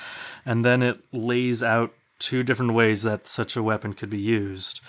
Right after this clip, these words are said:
One would be, like, a key member of a command center or war room could be targeted, and you, like,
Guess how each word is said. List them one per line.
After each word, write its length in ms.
One 320
would 120
be, 140
like, 320
a 100
key 320
member 460
of 100
a 60
command 500
center 460
or 120
war 300
room 340
could 160
be 100
targeted, 600
and 160
you, 100
like, 420